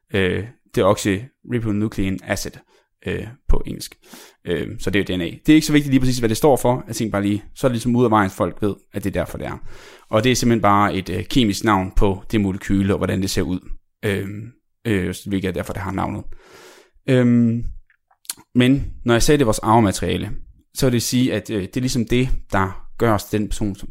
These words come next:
den person, vi er. Det vil sige, at alle, mit D N A er helt unik for dit D N A.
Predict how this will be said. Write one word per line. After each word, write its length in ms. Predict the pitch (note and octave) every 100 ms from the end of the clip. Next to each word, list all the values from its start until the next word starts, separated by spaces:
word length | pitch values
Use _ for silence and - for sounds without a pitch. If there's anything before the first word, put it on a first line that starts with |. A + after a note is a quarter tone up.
| -
den 120 | A2
person, 280 | G2 - G2+
vi 80 | F2+
er. 300 | F2+ F#2+ - - - - _
Det 80 |
vil 80 | G#2+
sige, 200 | - A2
at 60 | A2 B2+
alle, 180 | C3 C#3 - -
mit 220 | B2 D3 D3+
D 40 | A#2
N 60 | G#2
A 120 | A#2 - _ -
er 160 | G2+
helt 340 | G2 - F3 G#2+
unik 220 | G#2 A2+
for 100 | -
dit 220 | A2 A#2
D 20 |
N 140 | E2
A. 80 | D#2+